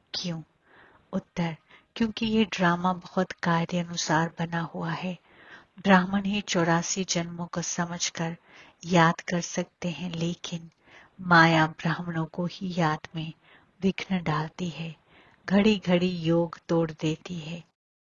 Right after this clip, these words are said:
अगर एक समान धारणा हो जाए, सब सहज पास हो जाए, तो लाखों की माला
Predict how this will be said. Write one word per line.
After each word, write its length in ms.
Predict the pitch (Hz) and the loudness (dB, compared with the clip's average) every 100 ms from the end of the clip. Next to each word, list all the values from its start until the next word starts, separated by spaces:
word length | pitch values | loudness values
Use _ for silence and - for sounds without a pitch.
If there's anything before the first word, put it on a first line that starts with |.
| _ _ | _ _
अगर 200 | - 220 | 0 4
एक 240 | 214 226 - | 4 2 -2
समान 600 | - 190 175 175 190 190 | -2 0 0 0 -2 0
धारणा 460 | 165 175 175 180 180 - | 2 2 2 -2 -4 0
हो 140 | 175 - | 0 0
जाए, 280 | 170 160 160 _ - - - | -2 -4 -6 _ -20 -20 -12
सब 300 | - 202 190 | 2 4 4
सहज 540 | - - 170 175 175 | 2 0 0 0 -2
पास 460 | - 175 170 170 - | -2 2 2 0 -6
हो 200 | - 165 | -2 -2
जाए, 340 | - 165 165 165 | -2 -4 -4 -4
तो 240 | 170 165 170 _ - - _ | -6 -6 -8 _ -20 -20 _
लाखों 480 | 196 175 175 - 226 | 6 8 8 2 -6
की 180 | 214 208 | -6 -6
माला 400 | 180 170 170 170 | -4 -2 -2 -2